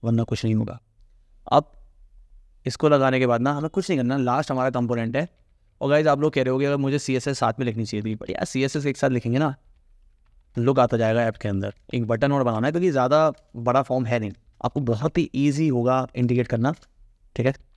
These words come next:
बटन लॉग, ठीक है, ये हमारा लॉगिन फॉर्म बन चुका है। बटन कितना बढ़िया लग रहा है आप देख सकते हो, ठीक है।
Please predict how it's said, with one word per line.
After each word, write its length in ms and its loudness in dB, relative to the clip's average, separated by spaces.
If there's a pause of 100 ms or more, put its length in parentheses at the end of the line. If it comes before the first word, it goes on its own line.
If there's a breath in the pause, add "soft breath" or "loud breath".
(460)
बटन 400 2 (1500)
लॉग, 280 -4 (680)
ठीक 120 0
है, 100 -4 (180)
ये 60 0
हमारा 140 2
लॉगिन 280 2
फॉर्म 180 0
बन 120 0
चुका 140 0
है। 60 2
बटन 280 0
कितना 220 0
बढ़िया 260 0
लग 60 0
रहा 80 -2
है 60 2
आप 60 2
देख 160 -6
सकते 280 -20 (580)
हो, 120 -6
ठीक 140 -2
है। 400 -6